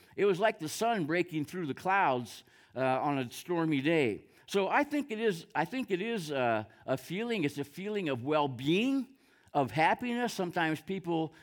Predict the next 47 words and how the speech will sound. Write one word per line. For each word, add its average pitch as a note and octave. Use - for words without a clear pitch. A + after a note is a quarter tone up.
contrast F3+
joy E3+
with D#3
happiness. F#3+
I'm C#3+
gonna D3
give D#3
a -
different F3+
slant F#3
on F#3
that. G3+
You D3
don't C#3+
have D3
to D3
accept G#3+
it, F#3
but C#3+
I'll C3+
just, C#3
just D3+
give E3
you C3+
my D3
ten E3
cents F3
about D3+
it. G#3+
It's, E3
it's E3+
having F3+
delight D3
or G3
excitement G3
about C3+
something. A#2+
So G3
it, G#3+
it C4
is C#4+
a G3
feeling, A#3+
to, C#3+
to -
me G3+
anyway. G#2+